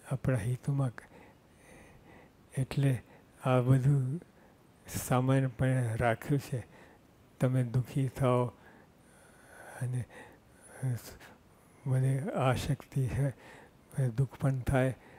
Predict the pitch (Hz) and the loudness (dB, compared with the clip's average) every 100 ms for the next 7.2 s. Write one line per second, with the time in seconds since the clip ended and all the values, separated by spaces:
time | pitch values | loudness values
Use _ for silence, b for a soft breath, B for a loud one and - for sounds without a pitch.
0 | B - - B B B B - - 131 | B -20 -20 B B B B -20 -4 -2
1 | 135 127 131 135 127 107 - - - - | -2 0 0 0 -2 -4 -12 -20 -20 -4
2 | 117 139 131 - B B B B B - | 2 4 4 0 B B B B B -20
3 | _ - - 143 139 131 - - - - | _ -20 -2 2 4 2 -4 -20 -18 -6
4 | 127 131 135 135 135 131 139 - - 117 | 0 2 2 2 2 0 -2 -6 0 2
5 | 120 131 - 147 127 - B B B B | 2 0 2 0 0 -6 B B B B
6 | _ - _ 151 147 139 - 131 131 127 | _ -20 _ 2 4 2 0 2 2 0
7 | - 123 | -4 -8